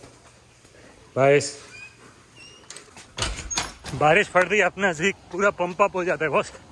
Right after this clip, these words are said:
मालूम नहीं क्यों। ये देखो कैसे खींच रहा है मेरे को। पर no doubt बॉस, weather मस्त है, बहुत ही अच्छा, मज़ा आ रहा है।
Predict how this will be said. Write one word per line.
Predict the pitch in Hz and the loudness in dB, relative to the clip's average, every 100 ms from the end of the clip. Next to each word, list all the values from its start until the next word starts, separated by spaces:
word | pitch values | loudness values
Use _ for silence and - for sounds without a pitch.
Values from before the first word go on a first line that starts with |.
| - - - - - - - - | -20 -20 -20 -20 -20 -20 -16 -8
मालूम | 160 214 | -6 -2
नहीं | 208 | -2
क्यों। | 196 220 196 | 0 0 0
ये | - - - - - - 175 | -4 -20 -20 -20 -20 -4 2
देखो | 202 208 - | 4 4 2
कैसे | 180 220 202 | 0 0 -2
खींच | - 170 | -2 2
रहा | 233 | 2
है | 180 | 2
मेरे | 151 | -2
को। | 113 110 - - - - - - - - - - - - - - - | -10 -14 -20 -20 -20 -20 -20 -20 -20 -20 -18 -18 -20 -20 -20 -20 -2
पर | 202 | 0
no | 190 208 190 | 2 2 2
doubt | 190 | 0
बॉस, | 156 180 - | 2 0 0
weather | 147 151 175 127 | -2 0 -2 -4
मस्त | 156 - - | -6 -6 -10
है, | - - - - - - - - - | -18 -18 -20 -20 -20 -20 -20 -20 -12
बहुत | 123 165 175 | 0 0 2
ही | |
अच्छा, | 156 - - - - - - - - - | -2 -4 -14 -18 -20 -20 -20 -20 -20 -12
मज़ा | 139 170 | 0 2
आ | 151 | 2
रहा | |
है। | - | -2